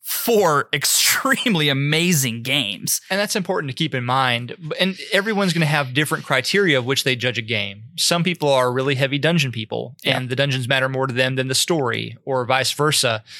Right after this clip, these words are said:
Speaker 2: So it, it's hard to be completely objective on a game.
Speaker 1: Right.
Speaker 2: My thought process on this was, I, if a game really enthralls me and, and begs me to keep playing it,
Speaker 1: Mm-hmm.
Speaker 2: that's gonna make me rank it high.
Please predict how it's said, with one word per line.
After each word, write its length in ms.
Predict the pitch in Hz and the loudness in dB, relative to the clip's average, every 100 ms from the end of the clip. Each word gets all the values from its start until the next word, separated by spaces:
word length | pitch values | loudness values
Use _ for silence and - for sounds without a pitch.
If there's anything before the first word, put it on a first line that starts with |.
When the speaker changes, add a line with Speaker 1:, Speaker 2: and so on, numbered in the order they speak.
| - - | -16 -10
Speaker 2:
So 160 | - 170 | 0 2
it, 100 | 160 | 2
it's 180 | 165 - | 2 2
hard 200 | 208 214 | 2 2
to 60 | 151 | 2
be 100 | 135 | 0
completely 720 | 120 113 - 147 160 147 143 | 0 -8 -6 -2 -2 0 0
objective 760 | 123 117 127 120 165 160 - _ 135 | 0 0 0 0 -2 -2 -10 _ -4
on 140 | 131 | -2
a 80 | 123 | 0
game. 480 | 127 135 139 143 139 135 | 0 -2 -2 -6 -6 -2
Speaker 1:
Right. 280 | - - - | 0 -2 -4
Speaker 2:
My 260 | 131 151 170 | 0 2 2
thought 240 | 170 - | 0 -2
process 460 | - 147 135 139 - | -2 -2 0 -2 -2
on 160 | 131 123 | -2 -2
this 300 | 123 120 127 | 0 -2 -2
was, 260 | 120 110 - | -6 -4 -2
I, 300 | 120 113 127 _ _ _ _ - _ _ - | -2 -2 -6 _ _ _ _ -20 _ _ -6
if 160 | 165 143 | -4 -2
a 60 | |
game 360 | 135 156 175 156 | 0 2 2 2
really 280 | 147 151 147 | 2 2 2
enthralls 480 | 127 - 123 131 135 | -2 0 2 2 2
me 320 | 156 160 170 _ _ _ | 0 -2 -6 _ _ _
and, 320 | 139 127 123 127 | -4 -4 -4 -6
and 300 | 131 120 120 113 - _ _ _ _ _ _ _ _ _ | -6 -6 -10 -16 -20 _ _ _ _ _ _ _ _ _
begs 400 | 127 117 139 131 | -6 0 0 2
me 80 | 156 | 2
to 80 | 139 | 2
keep 260 | - 156 - | -2 -10 -2
playing 300 | 143 147 165 | 0 2 2
it, 200 | 175 - | 0 0
Speaker 1:
Mm-hmm. 440 | 135 113 110 107 | 0 2 0 -2
Speaker 2:
that's 220 | 120 135 - | -2 -2 0
gonna 160 | 156 | 0
make 220 | 139 135 | 0 0
me 80 | 139 | -2
rank 240 | 127 131 147 | -2 -4 -4
it 60 | |
high. 460 | - 175 165 127 | -2 2 2 0